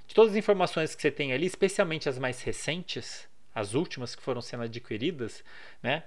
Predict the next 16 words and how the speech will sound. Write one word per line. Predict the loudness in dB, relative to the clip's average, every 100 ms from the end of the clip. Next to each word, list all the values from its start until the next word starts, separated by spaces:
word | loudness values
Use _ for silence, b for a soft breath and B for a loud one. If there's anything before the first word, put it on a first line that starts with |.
| -6
E | -6 -2
realmente, | 4 4 4 -4
né, | -6
todo | -4 -2 -2
dia | -2 -2
você | -2
adquire | -4 -4 -6
uma | -6 -8
informação | -8 -8 -8 -6 4
nova, | 8 8 6
né? | -2 -4
O |
que | -4
aconteceu | -4 -4 -4 -4
no | -6
dia, | -8 -6 -6 -6 -8